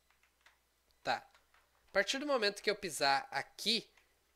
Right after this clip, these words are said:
ele vai desligar e o nosso evento vai continuar andando aleatoriamente, ó. Então assim fica um pouco mais real, tá?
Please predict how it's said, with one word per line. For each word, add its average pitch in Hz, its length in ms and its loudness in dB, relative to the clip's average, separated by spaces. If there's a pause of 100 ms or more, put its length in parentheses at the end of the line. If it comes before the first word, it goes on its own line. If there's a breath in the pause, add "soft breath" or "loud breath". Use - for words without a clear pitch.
(460)
ele 190 200 4
vai 147 180 2
desligar 214 600 0
e 269 180 -4
o 277 120 -6
nosso 269 380 -4
evento 220 280 -6
vai 220 120 -6
continuar 202 420 -6
andando 175 320 -4
aleatoriamente, 175 840 -6
ó. 107 60 -16 (4000)
Então 156 280 -2
assim 180 240 -2
fica - 220 -6
um 185 100 -6
pouco 180 260 -6
mais 170 480 -2
real, 135 460 -2
tá? 110 240 -16